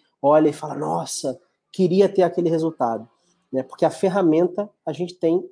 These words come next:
a mesma daquela pessoa, que é a mente. A gente só não sabe usar, talvez, da mesma maneira. Então, o que eu faço hoje é ajudar as pessoas a treinarem a mente delas pra atingir os resultados que elas querem na vida delas, mas não sabem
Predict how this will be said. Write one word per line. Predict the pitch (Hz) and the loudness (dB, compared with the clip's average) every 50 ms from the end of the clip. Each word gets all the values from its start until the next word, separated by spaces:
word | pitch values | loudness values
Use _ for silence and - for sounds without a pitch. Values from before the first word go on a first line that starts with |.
| _ | _
a | - 175 | -4 0
mesma | 175 170 170 190 - - 135 127 | 4 6 6 4 4 2 -2 -2
daquela | 123 120 - 117 113 | -4 -4 -6 -8 -10
pessoa, | - 120 113 - - 110 107 113 _ _ _ _ | -10 -12 -16 -14 -14 -14 -14 -14 _ _ _ _
que | _ - | _ -8
é | 135 | -6
a | 139 | -4
mente. | 156 143 131 123 - - - _ _ _ - | -4 -4 -4 -4 -6 -12 -20 _ _ _ -12
A | 143 | -10
gente | 143 143 - | -10 -8 -6
só | 170 165 | -4 -4
não | 160 | -4
sabe | - - 160 165 | -2 -2 0 0
usar, | 175 151 156 156 151 | 0 0 2 2 0
talvez, | 151 - 185 175 147 135 143 143 143 143 | 2 2 0 0 2 0 0 -2 0 0
da | 156 | 0
mesma | 147 143 135 139 147 147 | 0 0 0 0 -2 -2
maneira. | 151 151 147 123 120 117 117 - _ _ _ _ _ _ - | 0 0 0 -2 -2 -4 -6 -8 _ _ _ _ _ _ -18
Então, | - - - 190 | -6 0 2 2
o | 202 196 | 4 4
que | 196 233 | 4 2
eu | 214 | 2
faço | 220 - - 175 175 170 - - | 2 2 2 2 2 2 2 0
hoje | 175 180 180 180 196 | 2 2 2 2 0
é | |
ajudar | 202 - - 220 175 156 165 214 254 - - | -2 -2 -2 -2 2 2 2 2 0 -2 -8
as | 175 - | -12 -10
pessoas | - 190 175 - 196 185 196 | -8 -8 -6 -4 -4 -4 -6
a | 185 | -6
treinarem | - _ - 233 254 240 208 175 185 208 214 | -8 _ -4 -2 0 0 0 0 0 0 0
a | 196 185 | 0 0
mente | 175 175 180 220 | 0 0 -2 0
delas | 196 180 160 165 175 170 - _ _ _ _ _ _ _ | 2 4 4 4 2 -2 -8 _ _ _ _ _ _ _
pra | - - | 0 0
atingir | 175 175 - 190 165 165 | 0 0 0 -2 0 2
os | 190 175 | 2 2
resultados | 170 185 170 190 185 175 175 160 156 156 | 0 -2 -2 -2 -2 0 0 0 0 -2
que | - - | -4 -6
elas | 170 160 - | -6 -6 -6
querem | - - 147 147 147 | -6 -6 -4 -4 -4
na | 147 | -4
vida | 135 143 143 139 | -6 -6 -6 -6
delas, | 135 113 - - _ - - _ _ _ - | -6 -6 -10 -10 _ -20 -20 _ _ _ -4
mas | 143 143 131 | -2 -2 -2
não | 135 139 147 147 | -2 -2 -4 -4
sabem | 147 - - 135 131 139 143 143 | -4 -2 -2 -2 0 0 -2 -6